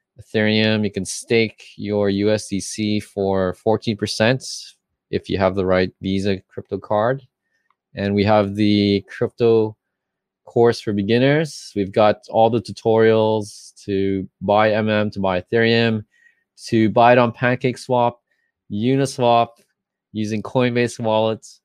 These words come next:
MetaMask, how to add Binance Smart Chain to your MetaMask wallet, how to cash out your M M profits to U S D C, how to stake it, and that's it.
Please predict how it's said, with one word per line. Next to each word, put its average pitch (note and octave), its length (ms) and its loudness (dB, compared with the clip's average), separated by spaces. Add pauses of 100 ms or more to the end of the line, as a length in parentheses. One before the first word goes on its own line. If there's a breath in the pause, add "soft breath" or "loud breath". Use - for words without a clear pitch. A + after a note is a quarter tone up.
MetaMask, B2 880 0 (440)
how A#2 180 0
to A#2 140 0
add G#2+ 260 0
Binance A2+ 480 -2
Smart G#2+ 300 -6
Chain G#2+ 280 -10
to - 140 -10
your G2 440 -2 (120)
MetaMask G#2 600 -4
wallet, G2+ 420 0 (420)
how B2+ 220 4
to D3 100 2
cash C3 400 2
out B2 300 2 (520 soft breath)
your A2+ 640 2
M G#2+ 120 -2
M A2+ 160 -4
profits A2+ 500 -2
to G#2 80 -8
U G#2+ 100 0
S G#2+ 160 -4
D G#2+ 100 -6
C, G#2+ 320 -6
how G#2+ 200 0
to B2 120 0
stake C3+ 460 2
it, G#2 280 -2 (1300)
and F#2 100 -10
that's F#2+ 220 -6
it. A#2 140 -2